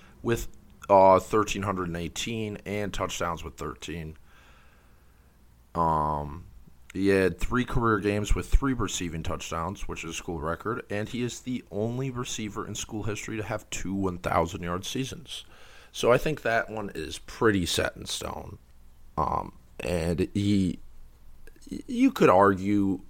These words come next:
uh, other players as the best receiver, but I think that's one of the easiest ones on this whole thing, uh, far and above one of the best players in maroon and gold history to catch passes.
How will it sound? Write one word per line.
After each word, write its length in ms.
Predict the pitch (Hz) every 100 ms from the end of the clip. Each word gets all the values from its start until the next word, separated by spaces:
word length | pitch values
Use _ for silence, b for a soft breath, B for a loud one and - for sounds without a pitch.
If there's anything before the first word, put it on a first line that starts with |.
| -
uh, 200 | 95 87
other 300 | - 101 95
players 540 | - 104 107 113 117
as 220 | 123 113
the 60 | 104
best 220 | 107 107
receiver, 420 | 110 - 113 107
but 140 | 104 92
I 120 | 101
think 200 | - 95
that's 280 | 92 90 -
one 160 | 90
of 140 | 85 71
the 280 | 76 67 - - B B B B B B B
easiest 560 | - 120 113 110 101 -
ones 440 | 98 104 98 92 -
on 240 | 95 110 110
this 180 | 101 -
whole 180 | 101
thing, 440 | 90 92 87 85 80 - - - - -
uh, 280 | 76 69 - - - - - - - - - - - -
far 240 | - 143 139
and 100 | 110
above 560 | 87 95 92 80 - - - -
one 240 | - 107
of 120 | 98
the 160 | 104 101
best 560 | 85 104 101 - - - B B B B B B B
players 520 | - 135 139 127 117 - - - -
in 260 | 101 101 101
maroon 320 | 98 107 120
and 140 | 113
gold 320 | 98 101 92 -
history 420 | 113 - 80 76
to 100 | 73
catch 360 | - 90 -
passes. 800 | - - - - - - - -